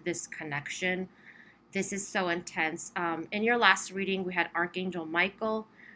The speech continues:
come through, and this time also he came through, and it's like the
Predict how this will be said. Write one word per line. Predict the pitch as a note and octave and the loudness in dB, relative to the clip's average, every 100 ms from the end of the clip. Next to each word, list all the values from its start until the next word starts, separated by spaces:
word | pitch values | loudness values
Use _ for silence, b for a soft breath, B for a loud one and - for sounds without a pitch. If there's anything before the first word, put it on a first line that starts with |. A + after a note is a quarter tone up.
| B | B
come | - G3+ F3+ | -4 0 0
through, | - F#3+ G3 G3+ - | 0 2 2 0 0
and | F#3 F3+ | 0 0
this | F#3+ F#3 - | -2 -2 -2
time | G3 F#3 - | -2 -2 -2
also | A3+ - - F#3 F3+ F3+ - | -2 -2 -2 0 0 -2 -4
he | - E3+ | -10 -12
came | - F3 E3 | -6 -4 -4
through, | - F#3+ G#3 G#3 - | -4 -2 0 -2 -2
and | E3+ D#3+ D#3 - - | 0 0 0 -10 -8
it's | G#3 G#3 - - B B B - | -6 -4 -8 -12 B B B -4
like | F#3 - - _ _ | -4 -4 -20 _ _
the | - D#3+ - | -2 -2 -2